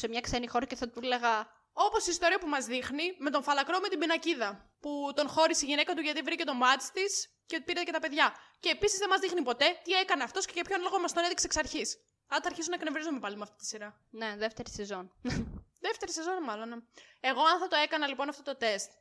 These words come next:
Speaker 2: εξαρτάται πάρα πολύ από το τι θα είχα στην προσωπική μου ζωή.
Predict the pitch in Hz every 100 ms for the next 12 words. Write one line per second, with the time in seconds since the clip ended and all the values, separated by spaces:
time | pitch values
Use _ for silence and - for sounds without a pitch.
0 | _ - 269 247 294 339 302 320 269 214
1 | 202 202 - - - 226 240 226 220 233
2 | 226 208 240 214 226 214 208 208 208